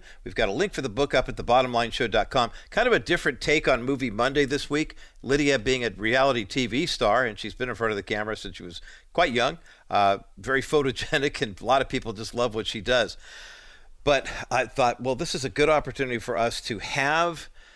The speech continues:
the, uh, the conversation about the, the visual images that are actually shaping our lives. And we've got three copies of the devotional to give away right now. This makes a great gift,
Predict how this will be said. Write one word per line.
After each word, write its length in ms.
the, 460
uh, 160
the 100
conversation 720
about 400
the, 360
the 240
visual 600
images 680
that 120
are 120
actually 600
shaping 420
our 160
lives. 480
And 260
we've 120
got 180
three 200
copies 400
of 80
the 80
devotional 540
to 60
give 180
away 200
right 260
now. 200
This 180
makes 200
a 40
great 280
gift, 340